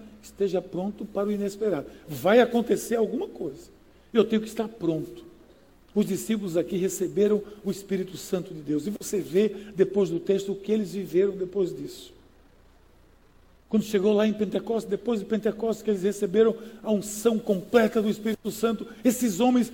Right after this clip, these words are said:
foram incontidos. Ninguém conseguia conter mais esses homens.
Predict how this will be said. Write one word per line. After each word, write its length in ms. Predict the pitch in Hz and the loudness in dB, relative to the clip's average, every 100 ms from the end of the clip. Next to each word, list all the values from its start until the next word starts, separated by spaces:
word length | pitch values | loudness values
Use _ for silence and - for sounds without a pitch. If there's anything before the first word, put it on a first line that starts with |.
| - | -10
foram 500 | - 240 240 220 - - - - - - - - - | 0 6 6 6 0 -14 -20 -20 -20 -20 -20 -20 4
incontidos. 920 | 320 320 - 294 247 - 226 180 180 - - | 8 8 10 8 8 4 2 2 -2 -4 6
Ninguém 440 | 311 247 277 339 | 8 10 10 10
conseguia 460 | 311 262 233 208 233 | 8 4 4 2 2
conter 380 | 214 196 196 180 | 2 2 2 2
mais 220 | 180 160 | 0 -2
esses 280 | 151 139 156 | -6 -12 -12
homens. 300 | 80 - | -14 -16